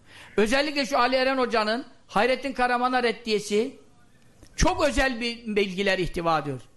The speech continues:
Okumak lazım. Ahmet Açıkgöz Hoca Efendi'nin İbn Teymiye'nin ehli sünnete muhalif görüşleri. İbn Teymiye, İbn Teymiye, gelen giden bana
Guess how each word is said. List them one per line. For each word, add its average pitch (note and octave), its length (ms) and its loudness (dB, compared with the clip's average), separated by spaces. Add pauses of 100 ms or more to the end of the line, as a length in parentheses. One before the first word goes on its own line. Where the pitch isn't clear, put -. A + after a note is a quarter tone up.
(220)
Okumak A3 440 0
lazım. C#3+ 300 -2 (1200)
Ahmet C#4+ 320 2
Açıkgöz C#4 520 0 (760)
Hoca A#3 300 0
Efendi'nin A#3+ 580 -2 (760)
İbn D4 340 0
Teymiye'nin C#4+ 600 2
ehli C4+ 320 2
sünnete C4 460 -6
muhalif B3+ 540 -2
görüşleri. G#3 640 0 (760)
İbn D#4 320 0
Teymiye, C#4 400 0
İbn D4+ 240 -2
Teymiye, A#3+ 280 0
gelen D#4+ 480 2
giden C#4+ 380 -2
bana D#4 340 2